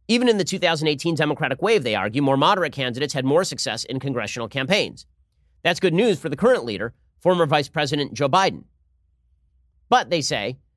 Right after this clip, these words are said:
do more moderate positions mean that Biden has a better chance of winning? But, says Philip Bump, Democrats hate Trump. So hatred of Trump may drive them to support more progressive policies and drive them out to the polls. So he suggests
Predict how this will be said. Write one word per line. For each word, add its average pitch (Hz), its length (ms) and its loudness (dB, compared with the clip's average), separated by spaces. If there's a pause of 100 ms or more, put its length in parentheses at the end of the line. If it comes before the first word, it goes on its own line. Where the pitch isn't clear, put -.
(180)
do 202 160 0
more 214 140 4
moderate 175 340 2
positions 156 420 -4
mean 151 240 2
that 120 160 -4 (160)
Biden 151 300 0
has 147 120 -4
a 131 40 -6
better 131 220 -2
chance 110 340 -8 (100)
of 160 120 0
winning? 160 340 0 (960)
But, 190 280 2 (180)
says 139 340 -2
Philip 147 280 0
Bump, 143 240 -2
Democrats 180 420 0
hate 185 240 -4
Trump. 117 300 -4 (100)
So 147 280 -2
hatred 208 300 -2
of 175 80 0
Trump 175 320 0 (220)
may 180 160 4
drive 147 320 2
them 139 140 -4
to 131 120 -8
support 139 360 -4
more 143 140 0
progressive 143 420 -4
policies 180 420 0
and 151 180 -2
drive 147 180 2
them 139 100 -2
out 123 120 -2
to 139 60 -10
the 123 60 -10
polls. 98 300 -8 (1080)
So 127 160 -2
he 175 160 2
suggests 123 540 -4